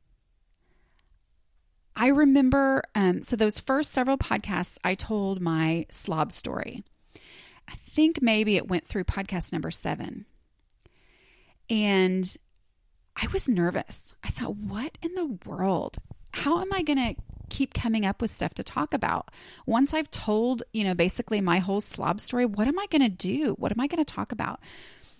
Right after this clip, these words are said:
And yet, seventy-five hours later, I'm still going. And there are often weeks, and I'm sure you guys have noticed this, where on a Monday, I'll think,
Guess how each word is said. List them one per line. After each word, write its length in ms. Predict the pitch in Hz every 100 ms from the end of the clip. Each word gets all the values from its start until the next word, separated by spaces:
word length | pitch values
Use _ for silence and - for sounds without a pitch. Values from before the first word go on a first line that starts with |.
| - _ _
And 220 | 214 214 196
yet, 400 | 202 185 175 - -
seventy-five 1300 | - - - 247 269 240 202 - - 202 220 220 226 -
hours 440 | 180 180 170 170
later, 500 | 185 277 165 143 185 - - - _ _ _ _ _ - -
I'm 160 | 214
still 220 | 208 220 190
going. 400 | 220 - - - - _ _ _ _ - - _ -
And 360 | 233 202 196 -
there 600 | 196 185 214 262 302 -
are 200 | 233 - -
often 560 | 196 202 - 262 277 262
weeks, 420 | 220 269 - -
and 100 | 202
I'm 220 | 190 233
sure 280 | 214 - 294
you 140 | 330 247
guys 220 | 185 180
have 160 | 180
noticed 360 | 202 269 202 -
this, 280 | 170 - - - - - - - - - - -
where 180 | 277 -
on 140 | 220
a 40 |
Monday, 680 | 202 175 185 220 233 285 320 - - _ _ _ -
I'll 140 | 208
think, 440 | - 220 175 -